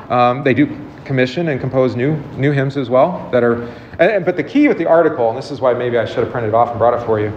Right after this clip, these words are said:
I didn't think about it until just now, is, um, Keith makes this statement saying, uh, that, that the modern,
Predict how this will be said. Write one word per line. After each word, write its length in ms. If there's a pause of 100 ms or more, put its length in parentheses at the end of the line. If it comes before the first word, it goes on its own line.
I 60
didn't 220
think 120
about 200
it 60
until 140
just 200
now, 340 (540)
is, 340 (480)
um, 220
Keith 220
makes 160
this 140
statement 420
saying, 560 (1040)
uh, 440
that, 220
that 160
the 60
modern, 520